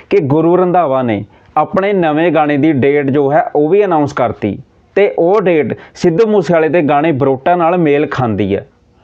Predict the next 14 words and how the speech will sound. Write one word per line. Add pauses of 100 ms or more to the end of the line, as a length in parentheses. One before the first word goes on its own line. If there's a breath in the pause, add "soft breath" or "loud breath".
(360 loud breath)
ਤੇ
ਨਾਲ
ਹੀ (260 loud breath)
ਗੁਰੂ
ਰੰਧਾਵਾ
ਨੇ
ਆਪਣੀ
ਪੋਸਟ
'ਚ
ਕੁਝ
ਐਵੇਂ
ਦਾ
ਲਿਖਿਆ
ਹੈ